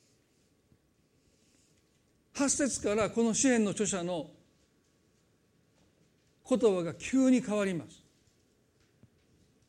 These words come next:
怒りに満ちた言葉を彼は神に向かって語ります。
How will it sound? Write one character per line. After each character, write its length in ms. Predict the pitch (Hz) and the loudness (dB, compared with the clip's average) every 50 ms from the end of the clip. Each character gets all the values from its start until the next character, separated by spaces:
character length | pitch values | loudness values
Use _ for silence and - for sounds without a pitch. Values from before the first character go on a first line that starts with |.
| _ _ _ _ _ _ _ _ _ _ _ _ _ _ _ _ _ _ _ _ _ _ _ _ _ _ _ _ _ _ _ _ _ _ _ _ _ _ _ _ _ _ _ _ _ _ _ _ _ _ _ _ _ _ _ _ _ - _ _ _ _ | _ _ _ _ _ _ _ _ _ _ _ _ _ _ _ _ _ _ _ _ _ _ _ _ _ _ _ _ _ _ _ _ _ _ _ _ _ _ _ _ _ _ _ _ _ _ _ _ _ _ _ _ _ _ _ _ _ -20 _ _ _ _
怒 260 | 208 190 - 269 254 254 | -4 -2 2 2 4 6
り 100 | 269 269 | 6 6
に 380 | 247 220 185 147 135 - - - _ _ _ _ _ _ _ _ _ _ _ _ _ _ _ _ _ _ _ _ _ _ _ _ _ _ _ _ _ _ - | 6 6 4 0 -2 -4 -10 -20 _ _ _ _ _ _ _ _ _ _ _ _ _ _ _ _ _ _ _ _ _ _ _ _ _ _ _ _ _ _ -4
満 200 | 185 220 202 - | -4 -2 -2 -2
ち 100 | - - | 0 0
た 100 | 208 180 | 0 0
言 260 | - 196 - 202 180 | 0 -2 -2 -2 0
葉 60 | 165 | 0
を 140 | 160 156 151 | 0 -2 -2
彼 220 | 156 185 175 165 156 | -4 -6 -6 -6 -4
は 220 | 156 147 139 147 - - _ _ _ - | -6 -6 -8 -12 -16 -20 _ _ _ -4
神 220 | 240 226 202 196 | -2 0 0 0
に 100 | 185 175 | 0 -2
向 100 | 175 170 | -2 -4
か 120 | - 170 | -4 -6
っ 40 | 156 - | -8 -8
て 180 | - - 160 | -8 -12 -12
語 260 | 151 - 156 - 165 | -12 -12 -14 -12 -10
り 80 | 143 135 | -10 -10
ま 60 | - | -10
す。 60 | - | -14